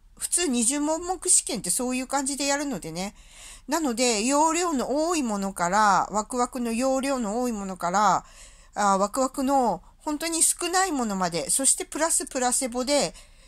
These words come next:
四種類あるということですね。はい。これね、本当にあの、全然ワクワクが入ってない人はもう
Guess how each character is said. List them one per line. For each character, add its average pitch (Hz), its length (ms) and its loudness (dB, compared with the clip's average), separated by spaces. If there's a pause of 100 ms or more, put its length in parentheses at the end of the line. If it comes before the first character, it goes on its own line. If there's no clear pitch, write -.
四 247 160 0
種 466 420 2
類 214 100 0
あ 180 100 2
る 170 120 -4
と 165 100 -10
い 160 40 -6
う 151 40 -8
こ 160 120 -12
と 151 120 -14
で 160 100 -8
す - 140 -2
ね。 240 640 0 (440)
は 220 160 0
い。 247 80 -4
こ - 180 -4
れ 240 100 0
ね、 269 120 0
本 339 180 -2
当 359 100 -8
に 381 100 -2
あ 330 100 0
の、 254 120 0
全 294 200 0
然 370 180 -2
ワ 302 140 4
ク - 100 -8
ワ 349 140 2
ク 339 140 -10
が 370 100 -2
入 415 200 -2
っ - 20 -14
て 277 120 -6
な 233 160 2
い 302 40 -2
人 220 200 -6
は 170 160 4
も 247 160 -4
う - 20 -6